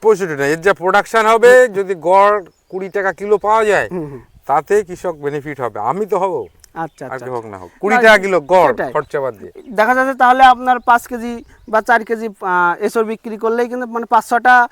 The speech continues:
Speaker 2: এঁচড় বিক্রি করলেই কিন্তু চারার দাম উঠে আসছে কিন্তু।
Speaker 1: চারার
Speaker 2: আর
Speaker 1: দাম
Speaker 2: এটা তো one time invest।
Speaker 1: হ্যাঁ, one time invest,
Speaker 2: আর তো
Speaker 1: হ্যাঁ।
Speaker 2: দ্বিতীয়বার তো চারা লাগাতে, ধান, পাট যেমন
Speaker 1: এই গাছে একটা
Speaker 2: অন্য দা-,
Speaker 1: কাঁঠাল
Speaker 2: বারবার
Speaker 1: ধরেছে।
Speaker 2: লাগাতে হচ্ছে, এই গাছ তো আর বারবার লাগাতে হচ্ছে না।
Speaker 1: এই দেখেন,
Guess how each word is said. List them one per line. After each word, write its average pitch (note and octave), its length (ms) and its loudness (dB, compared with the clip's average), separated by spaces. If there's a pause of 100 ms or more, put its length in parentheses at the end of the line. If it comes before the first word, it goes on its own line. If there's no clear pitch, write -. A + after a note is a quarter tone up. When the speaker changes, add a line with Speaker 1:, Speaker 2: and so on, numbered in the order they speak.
(220)
Speaker 2:
এঁচড় G#3+ 200 -2
বিক্রি G#3+ 340 -8
করলেই A#3+ 260 -2
কিন্তু B3 680 -10
চারার G#3+ 220 2
দাম F#3 160 0
উঠে D3+ 140 -6
আসছে B2 280 -8
কিন্তু। A#2 240 -18
Speaker 1:
চারার G2 280 -14
Speaker 2:
আর B2+ 80 -4
Speaker 1:
দাম F3 220 2
Speaker 2:
এটা B3 160 -2
তো C#4+ 80 -2
one C#4+ 240 6
time C4 180 0
invest। D3 540 -8
Speaker 1:
হ্যাঁ, A#2+ 240 -8
one C#3 240 -6
time B2+ 320 -10
invest, D#2+ 240 -20
Speaker 2:
আর G3 140 2
তো - 40 0
Speaker 1:
হ্যাঁ। A#3+ 100 -4
Speaker 2:
দ্বিতীয়বার A#3 400 0
তো A#3+ 100 -12
চারা A3 240 6
লাগাতে, G3 220 2
ধান, F#3+ 280 0
পাট F#3+ 240 -2
যেমন F#3+ 220 -12
Speaker 1:
এই E3 200 -10
গাছে D3+ 100 -12
একটা E3+ 180 -12
Speaker 2:
অন্য A3 240 2
দা-, A3 60 -2
Speaker 1:
কাঁঠাল G3+ 260 0
Speaker 2:
বারবার A3 160 8
Speaker 1:
ধরেছে। A3 140 6
Speaker 2:
লাগাতে G3 280 4
হচ্ছে, G3 160 -8
এই A3+ 180 0
গাছ A#3+ 220 2
তো C4 80 -6
আর A#3+ 120 0
বারবার A3 300 0
লাগাতে F3 300 0
হচ্ছে C#3+ 200 -18
না। B2+ 120 -16 (1300)
Speaker 1:
এই F3+ 180 0
দেখেন, G#2 240 -10